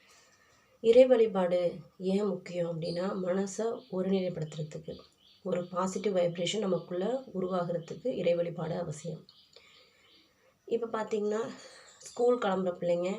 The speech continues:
காலையில எந்திரிச்சு, அவங்க காலை கடன்லாம் முடிச்சுட்டு, குளிச்சுட்டு, சாமிகிட்ட போய் கும்பிட்டுட்டு, விபூதி மேல பார்த்து அப்படியே துண்ணூறு பூசணும்னு சொல்லுவாங்க, அந்த மாதிரி பூசிக்கணும். அப்புறம் ஒரு ஸ்லோகம், விநாயகர் ஸ்லோகம்,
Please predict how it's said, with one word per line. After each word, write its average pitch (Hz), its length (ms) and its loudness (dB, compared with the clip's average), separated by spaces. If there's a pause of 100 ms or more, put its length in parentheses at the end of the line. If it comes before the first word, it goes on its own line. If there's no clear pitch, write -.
(180)
காலையில 180 440 -4
எந்திரிச்சு, 185 720 -6
அவங்க 175 280 -6
காலை 175 300 -2
கடன்லாம் 175 360 -4
முடிச்சுட்டு, 180 380 -4 (840)
குளிச்சுட்டு, 196 460 -4 (500)
சாமிகிட்ட 190 500 0
போய் 185 140 -6
கும்பிட்டுட்டு, 180 460 -6 (600)
விபூதி 196 480 0 (680)
மேல 208 320 0
பார்த்து 190 280 -6
அப்படியே 190 280 -4
துண்ணூறு 196 300 -2
பூசணும்னு 175 360 -8
சொல்லுவாங்க, 87 460 -4
அந்த 92 200 -4
மாதிரி 180 200 -4
பூசிக்கணும். 185 520 -6 (680)
அப்புறம் 208 400 2
ஒரு 202 140 0
ஸ்லோகம், 196 680 0 (220)
விநாயகர் 190 420 -2
ஸ்லோகம், 180 600 -2